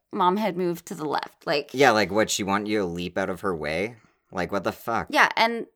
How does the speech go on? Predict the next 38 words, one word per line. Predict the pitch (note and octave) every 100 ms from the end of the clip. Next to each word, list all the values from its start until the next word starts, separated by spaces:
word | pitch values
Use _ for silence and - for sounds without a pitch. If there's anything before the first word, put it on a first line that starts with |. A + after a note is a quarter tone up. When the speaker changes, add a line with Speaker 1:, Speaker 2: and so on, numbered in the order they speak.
| _ -
Speaker 1:
you're | B3+
supposed | C#4 D#4
to | D#4+
start | - C4 -
dinging | G#3 G#3+
your | G3+ F3+
bell, | F#3 F3+
like, | F3 E3
way | G3+ G3
ahead | F3 D3
of |
time. | - - -
Anyway, | - A#3+
Speaker 2:
Yeah, | C4 B3 D3
Speaker 1:
it's | -
Speaker 2:
like, | C#3
Speaker 1:
just | - F4+
really | F4+ E4
annoying. | A3+ D3+ -
I | B3
Speaker 2:
I |
Speaker 1:
hate | C4+
Speaker 2:
don't | B3+ A3+
Speaker 1:
cyclists. | G3 F#3+ G#3+ -
I | F3+
hate | F#3 F#3+
them | A3
no | G3
matter | F#3 F3+ E3+
where | D3+ F3+ A3
they | G#3
are. | E3 D#3 G3 - - - -
Go | A#3 D4+
find | E4 E4
a |
fucking | F4+ - B3 C#4 C4
cy-, | C#4+ - G#3+ -
like, | A#3